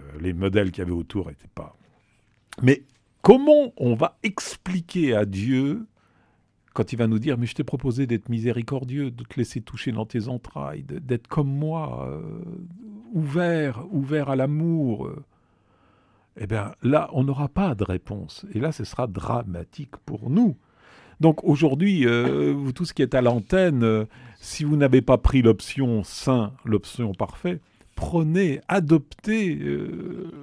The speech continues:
le choix d'être miséricordieux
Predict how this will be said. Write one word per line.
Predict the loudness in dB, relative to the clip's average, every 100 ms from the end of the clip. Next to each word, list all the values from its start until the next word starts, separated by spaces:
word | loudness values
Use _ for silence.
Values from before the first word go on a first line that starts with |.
| -18 -12 -2
le | 2 2
choix | 0 -8 2 6 6 4 -6 _ _ _ _
d'être | 0 4 4 2 0
miséricordieux | 2 2 2 0 -2 -2 -2 -2 -4 -2 -2 -2